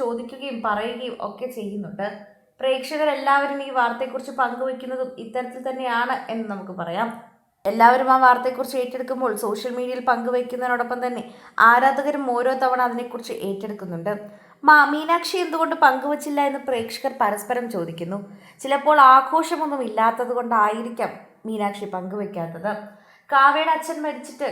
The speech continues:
കുറച്ച് നാളുകൾ മാത്രമാണ് ആയിട്ടുള്ളത്, അതുകൊണ്ട് ആഘോഷിക്കാൻ സാധിക്കില്ല. അതോ മീനാക്ഷി തിരക്കിലായി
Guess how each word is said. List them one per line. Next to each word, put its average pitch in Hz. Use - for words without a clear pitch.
കുറച്ച് 233
നാളുകൾ 254
മാത്രമാണ് 233
ആയിട്ടുള്ളത്, 175
അതുകൊണ്ട് 233
ആഘോഷിക്കാൻ 254
സാധിക്കില്ല. 180
അതോ 302
മീനാക്ഷി 330
തിരക്കിലായി 269